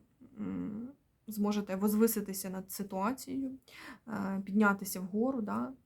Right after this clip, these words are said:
м, на якусь вершину. О, у мене світло пропало. Так, зараз я вімкну ліхтар.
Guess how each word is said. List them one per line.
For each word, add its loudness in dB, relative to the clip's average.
м, -2
на 2
якусь 0
вершину. -8
О, -10
у -10
мене -2
світло -14
пропало. -8
Так, -6
зараз -2
я -2
вімкну -6
ліхтар. -14